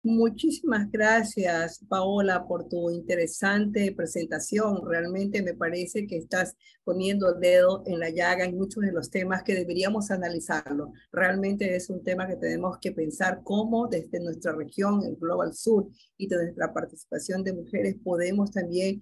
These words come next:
ir teniendo más presencia en lo que está en, en el I P C C y en los procesos de ciencia política. Voy a poner, creo que ahora tenemos tiempo para unas dos preguntitas, y la primera pregunta es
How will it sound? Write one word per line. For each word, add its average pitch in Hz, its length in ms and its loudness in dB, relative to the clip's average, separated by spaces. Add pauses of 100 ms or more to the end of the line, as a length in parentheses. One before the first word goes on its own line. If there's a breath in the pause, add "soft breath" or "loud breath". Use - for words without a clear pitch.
(160 loud breath)
ir 196 180 2
teniendo 190 420 2
más 185 180 -2
presencia 175 680 -4
en 165 100 -10
lo 165 140 -4
que 160 280 -4 (220)
está 165 420 0
en, 175 240 -2
en 170 160 -4
el 170 120 -2
I 170 60 -4
P 196 100 -2
C 202 140 -2
C 202 120 -2
y - 40 2
en 185 60 -2
los 170 120 -6
procesos 170 400 -2
de 165 80 -2
ciencia 160 340 -2
política. - 480 -8 (400 loud breath)
Voy 262 240 6
a 320 140 6
poner, 285 340 8
creo 254 160 2
que - 80 0
ahora 240 160 4
tenemos 240 380 0
tiempo 240 320 -2
para 202 180 2
unas 196 300 0
dos 214 220 2
preguntitas, 208 720 -2 (260 soft breath)
y 220 100 2
la 208 180 2
primera 226 460 2
pregunta 240 800 2
es 214 280 0